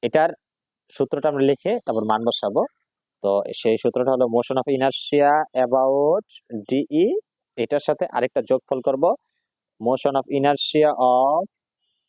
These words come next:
mass at center of gravity about ও, ওকে, মানে ও থেকে কে পর্যন্ত।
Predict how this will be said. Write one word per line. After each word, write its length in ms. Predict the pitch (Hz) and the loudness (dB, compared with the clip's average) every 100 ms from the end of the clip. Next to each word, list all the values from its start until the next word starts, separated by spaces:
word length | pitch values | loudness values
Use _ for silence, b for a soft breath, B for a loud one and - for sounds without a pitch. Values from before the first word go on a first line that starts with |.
| _ - 104 | _ -14 -4
mass 480 | 110 107 104 120 220 - - _ _ _ _ - 117 107 107 | 0 0 2 2 0 -2 -12 _ _ _ _ -4 0 2 4
at 140 | 135 202 - - | 2 0 -8 -2
center 280 | - 247 254 | -2 0 0
of 60 | 202 127 | 0 0
gravity 680 | 131 131 123 123 - 120 113 107 _ _ _ _ 113 110 | 0 2 2 -2 -2 -2 -2 -4 _ _ _ _ -2 0
about 600 | 110 113 104 104 101 - - _ - | 2 2 2 2 0 -2 -10 _ -4
ও, 20 | 117 - _ - 131 | -4 -4 _ -6 -4
ওকে, 220 | - 92 87 _ _ - 107 | -4 -8 -10 _ _ -18 -4
মানে 120 | 104 117 | 2 2
ও 20 | - | 0
থেকে 160 | 113 101 | -4 -2
কে 80 | 113 101 | -4 -4
পর্যন্ত। 320 | 95 95 - | -6 -6 -8